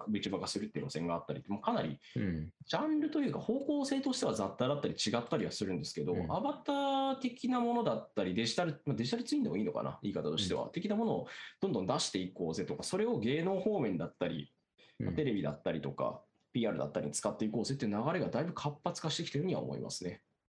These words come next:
Speaker 1: はい。
Speaker 2: そうですね。
Speaker 1: こういうまとめ方ですかね。
Speaker 2: と思いますね。僕はそれを意図して今回のこのニュースをピックしてます。
Speaker 1: はい。
Speaker 2: はい。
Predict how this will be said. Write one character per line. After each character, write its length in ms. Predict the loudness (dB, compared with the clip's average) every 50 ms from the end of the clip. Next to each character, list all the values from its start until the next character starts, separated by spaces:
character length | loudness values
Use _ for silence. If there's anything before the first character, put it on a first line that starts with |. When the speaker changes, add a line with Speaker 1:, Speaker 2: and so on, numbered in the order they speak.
| _ _ _ _
Speaker 1:
は 160 | -10 -8 -8
い。 60 | -8 -10 _ _ _ _ _ _ _ _ _ -2
Speaker 2:
そ 120 | 0 2
う 20 |
で 100 | 2 2
す 80 | 2 2
ね。 100 | 2 2
Speaker 1:
こ 60 | 4
う 40 | 4
い 20 |
う 0 |
ま 0 |
と 0 |
め 120 | 4 4 4
方 60 | 4
で 80 | 2 2
す 60 | 0
か 60 | -2
ね。 120 | -6 -8 -10 _ _ -10 -6 -4 -4 -2
Speaker 2:
と 140 | 0 0 2
思 180 | 4 4 4 4
い 40 | 4
ま 120 | 2 0
す 140 | 0 -2 -2
ね。 60 | -2
僕 180 | -2 0 2 0
は 80 | 2
そ 140 | 2 2 2
れ 60 | 4
を 60 | 4
意 80 | 2 2
図 80 | 0 0
し 80 | 0 -2
て 80 | -2
今 200 | -2 0 -2 0 2
回 160 | 2 2 2
の 140 | 0 -2 -2
こ 140 | -2 -2
の 100 | -2 0
ニ 100 | 0 -2
ュ 40 | -2
ー 20 | -2
ス 80 | -2 -2
を 80 | -2 -4 -6
ピ 100 | -10 -14
ッ 20 | -10
ク 100 | -8 -6
し 100 | -4 -4
て 80 | -4 -4
ま 120 | -4 -6
す。 200 | -6 -8 -10 -6 -2 -2
Speaker 1:
は 80 | 0
い。 20 | -2
Speaker 2:
は 80 | -2
い。 40 | -6